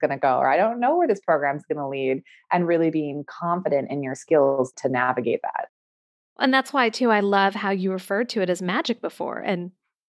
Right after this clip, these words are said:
Speaker 2: group program magic being one of your offers. We'll talk about that coming up. But yeah, we really do need to leave space for the magic.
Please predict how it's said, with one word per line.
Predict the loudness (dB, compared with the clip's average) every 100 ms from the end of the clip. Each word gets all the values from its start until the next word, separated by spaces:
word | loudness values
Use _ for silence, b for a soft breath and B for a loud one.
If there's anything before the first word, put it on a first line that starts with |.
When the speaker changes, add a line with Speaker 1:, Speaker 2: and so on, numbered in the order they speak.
| _
Speaker 2:
group | -2 0 0
program | 0 2 2 2
magic | 0 0 0 -2 -2
being | 0 2 2 0
one | -2
of | 0
your | -2
offers. | 0 -2 0 0
We'll | 0
talk | -4 -6 -2
about | -4 -2
that | -4 -4
coming | -4 -2 2
up. | 2 0 B B B
But | 0 2
yeah, | 2
we | 4 4
really | 2 2
do | 0 0 2
need | 0 0
to | 0
leave | 0 -2
space | -2 -2 -2
for | -2
the | 0
magic. | 2 0 -6 -10 -14